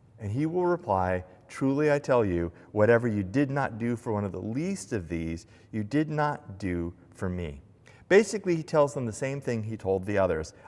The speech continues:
"I was there in those people, but you never saw me because you never really saw them." "Then they will go away to eternal punishment, but the righteous to eternal life." That's scary,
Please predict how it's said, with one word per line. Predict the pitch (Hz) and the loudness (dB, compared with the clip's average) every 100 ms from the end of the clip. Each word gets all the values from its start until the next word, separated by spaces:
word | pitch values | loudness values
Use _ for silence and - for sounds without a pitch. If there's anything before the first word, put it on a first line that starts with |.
| - | -6
"I | 104 | -2
was | 120 117 | -2 -2
there | 117 131 82 - - - | -2 -2 -2 -8 -18 -12
in | 92 90 | -6 -2
those | 90 87 - | 0 0 -4
people, | 98 87 - 71 - - _ | -10 -12 -8 -10 -10 -20 _
but | - | -8
you | 107 95 | -6 -6
never | 92 85 82 90 87 | -4 -4 -6 -6 -10
saw | - - 127 135 | -14 -14 -10 -8
me | 120 80 80 - - - | -8 -8 -12 -18 -20 -12
because | 107 - 92 92 - | -8 -2 0 -2 -8
you | 104 101 | -8 -6
never | 95 101 110 135 | -4 -4 -4 -4
really | 113 95 90 82 82 85 | -4 -4 -4 -4 -8 -10
saw | - - 76 73 76 76 _ 80 | -14 -10 -8 -8 -14 -18 _ -16
them." | 76 71 - 71 - _ _ _ _ _ _ _ _ _ - _ _ - _ _ - - | -8 -8 -10 -20 -20 _ _ _ _ _ _ _ _ _ -20 _ _ -20 _ _ -20 0
"Then | 117 | 2
they | 131 | 4
will | 123 123 | 2 4
go | 123 120 | 6 6
away | 117 107 101 101 | 6 6 4 2
to | - | -2
eternal | 98 90 107 95 | -6 -4 -2 -4
punishment, | 87 120 120 - 76 - - _ _ | -2 -4 -4 -8 -10 -10 -16 _ _
but | 98 92 | -6 -2
the | |
righteous | 98 113 131 - 76 - | 0 2 0 -4 -10 -10
to | - 95 | -10 -8
eternal | 85 - 87 80 | -6 -4 -6 -4
life." | 78 80 - - _ _ _ _ _ - _ _ | -4 -6 -6 -14 _ _ _ _ _ -20 _ _
That's | 196 214 - | -4 -4 -8
scary, | - - 175 107 | -10 -4 -2 -2